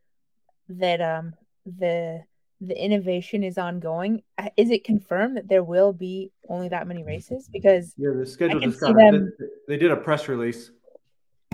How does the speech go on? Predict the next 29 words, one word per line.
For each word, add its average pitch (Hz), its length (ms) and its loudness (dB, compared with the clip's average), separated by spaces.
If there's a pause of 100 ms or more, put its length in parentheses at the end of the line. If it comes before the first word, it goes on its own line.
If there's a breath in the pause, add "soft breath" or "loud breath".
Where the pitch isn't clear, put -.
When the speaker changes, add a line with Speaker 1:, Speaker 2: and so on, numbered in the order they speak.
(800)
Speaker 1:
I 226 100 8
can 277 120 -2
see 320 120 0
them 247 280 4
coordinating 214 580 6
a 190 40 -2
bit 175 200 -4
better 175 260 2
with 180 200 -6
Super 202 280 -10
League 233 260 -2 (140)
'cause 196 160 -6
they 180 120 0
are 180 160 0
quote 175 260 -8
unquote 165 500 -6 (760)
partners. 185 720 -8
Um, 165 460 -8 (680)
I, 151 60 -6
and 175 180 -4
I, 170 360 -6
I - 20 -2
know 185 160 0
their 180 520 0 (140)
schedule 165 520 -8
has 160 200 -8
yet 156 220 -6
to 165 80 -14
be 160 300 -14